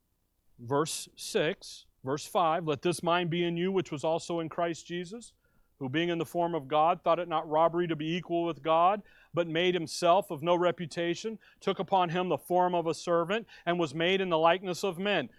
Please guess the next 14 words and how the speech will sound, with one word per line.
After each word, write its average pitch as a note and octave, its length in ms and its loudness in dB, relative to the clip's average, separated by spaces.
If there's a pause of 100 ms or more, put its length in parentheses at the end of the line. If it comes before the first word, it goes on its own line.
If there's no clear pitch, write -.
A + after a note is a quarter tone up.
(120)
It, F#3+ 160 -6 (140)
that's G#3 220 2
pretty A3 280 -2
poor. A3 460 2 (720)
Who A3 100 0
was A3+ 300 4
he? C#3+ 80 -6
He's F#3+ 240 0
God, G#3+ 500 6
and F3 140 -4
now G#3 180 4
where F#3+ 220 2
is C#3+ 180 -2
he? A2+ 140 -10